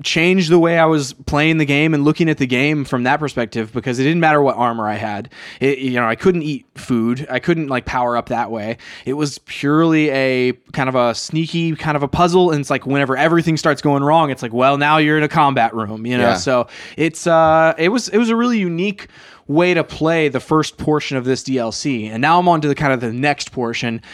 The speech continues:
Speaker 1: and I'm not sure what this one has really to offer yet, 'cause I've just kinda triggered it. But,
Speaker 2: Yeah.
Speaker 1: uh, but you have a, a certain number of those, uh, really hard challenges to do.
Speaker 2: That's awesome. Uh, I'm kind of at a, at a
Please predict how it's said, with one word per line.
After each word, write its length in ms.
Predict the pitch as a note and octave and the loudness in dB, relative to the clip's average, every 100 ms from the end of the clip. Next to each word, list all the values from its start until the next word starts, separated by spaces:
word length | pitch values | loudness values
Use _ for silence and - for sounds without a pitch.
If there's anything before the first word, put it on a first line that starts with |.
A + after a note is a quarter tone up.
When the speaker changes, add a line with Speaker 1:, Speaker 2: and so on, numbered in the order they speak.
| - A#2+ | -10 -4
Speaker 1:
and 100 | C3 | 0
I'm 60 | |
not 160 | F3 - | 0 0
sure 160 | D#3+ | 0
what 100 | D3 | 0
this 180 | C#3+ D#3+ | 0 -2
one 100 | C#3+ | -2
has 300 | C#3 B2+ A#2+ | -4 -4 -4
really 220 | B2+ A#2+ A#2 | -2 -2 -2
to 100 | G2+ | -2
offer 300 | A#2 A2 B2 | -2 -2 -6
yet, 200 | A2+ A2 | -6 -6
'cause 100 | C3 | -8
I've 100 | A#2+ | -6
just 180 | B2+ | -6
kinda 180 | - A2+ | -6 -6
triggered 360 | - C#3 A#2+ A2 | -4 -4 -4 -6
it. 220 | G#2+ B2 | -8 -6
But, 160 | A#2+ A2+ | -4 -2
Speaker 2:
Yeah. 200 | A2+ A2 | -2 -4
Speaker 1:
uh, 20 | |
but 160 | B2+ C3+ | -6 -2
you 160 | C#3 | 0
have 80 | C3+ | 2
a, 160 | C3 B2 | 0 0
a 100 | B2+ | -2
certain 380 | - F3+ E3+ D3+ | 0 -2 0 0
number 320 | D3+ D3+ C#3+ | 0 2 0
of 160 | B2+ - - - - - | 0 -6 -20 -18 -18 -8
those, 720 | B2+ D#3 D3+ C#3+ C3+ B2+ - | 0 4 6 6 6 2 -2
uh, 300 | C3 B2 A#2 A#2+ | 2 4 4 4
really 220 | D3+ C3 | 2 0
hard 480 | - C#3 C3 B2+ A2+ | 0 2 2 2 -2
challenges 560 | C#3+ B2 B2 A2+ G#2+ | -2 -2 -2 -6 -8
to 120 | - | -8
do. 280 | A#2 G#2 F#2 - - - - - - _ | -6 -6 -6 -14 -20 -20 -20 -20 -20 _
Speaker 2:
That's 200 | - G2+ | -8 -2
awesome. 420 | A2 A2+ - F#2+ - _ _ _ - | 0 0 -4 -12 -12 _ _ _ -2
Uh, 260 | A#2+ B2 A#2 | 2 2 2
I'm 180 | C3 A3+ | -2 -2
kind 200 | G#3 F3+ | 0 2
of 80 | C3+ | 0
at 60 | |
a, 120 | A#2 A2+ | 0 0
at 100 | A#2 | 0
a 280 | G#2 F#2 | 2 -2